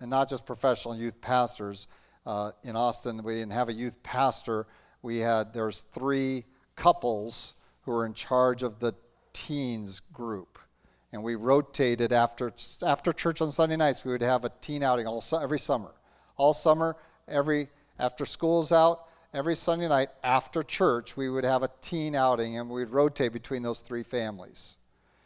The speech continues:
And, uh, not all of them had teens, and they impacted my life.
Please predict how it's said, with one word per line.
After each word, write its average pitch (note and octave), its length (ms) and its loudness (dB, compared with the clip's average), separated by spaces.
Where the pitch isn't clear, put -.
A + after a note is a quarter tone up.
And, A2 400 -6
uh, G#2 220 0
not A#2+ 260 4
all C#3 200 6
of C3+ 80 0
them C3+ 140 2
had C3 220 0
teens, G#2+ 600 -8
and A2+ 220 -12
they C3 340 2
impacted A2 580 -8
my G2+ 160 -8
life. F#2 600 -14